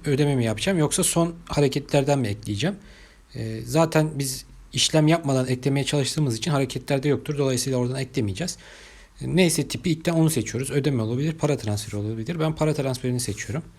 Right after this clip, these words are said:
Sonra para transferinin tipini soruyor. Hesaba mı? Yani aynı bankanın içerisinde başka bir hesaba mı göndereceğiz? iban'a mı? Türkiye içerisindeki farklı bir, e, para es-, hesabına mı göndereceğiz? İsme mi, karta mı veya döviz transferi, Swift mi?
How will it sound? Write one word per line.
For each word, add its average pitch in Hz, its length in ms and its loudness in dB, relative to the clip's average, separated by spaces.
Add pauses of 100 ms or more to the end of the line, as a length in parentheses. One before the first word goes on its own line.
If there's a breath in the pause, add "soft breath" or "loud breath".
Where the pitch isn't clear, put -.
(800 loud breath)
Sonra 170 340 2
para 170 200 4
transferinin 165 520 2
tipini 170 340 0
soruyor. 101 280 0
Hesaba 147 440 4
mı? 147 160 2
Yani 127 420 2
aynı 151 340 6
bankanın 139 360 4
içerisinde 123 440 0
başka 113 300 0
bir 127 60 -2
hesaba 123 360 0
mı 131 100 0
göndereceğiz? 110 580 -2
iban'a 135 360 2
mı? 175 180 0 (480 loud breath)
Türkiye 156 320 2
içerisindeki 139 560 0
farklı 131 440 0
bir, 135 180 -2 (460 loud breath)
e, 110 460 -2 (720)
para 143 320 6
es-, 120 460 -2
hesabına 135 440 2
mı 113 120 2
göndereceğiz? 101 540 -2
İsme 139 320 -2
mi, 143 140 -2
karta 131 360 0
mı 156 140 0
veya 139 240 0
döviz 127 220 2
transferi, 110 420 -4
Swift 113 380 -6
mi? 95 120 -6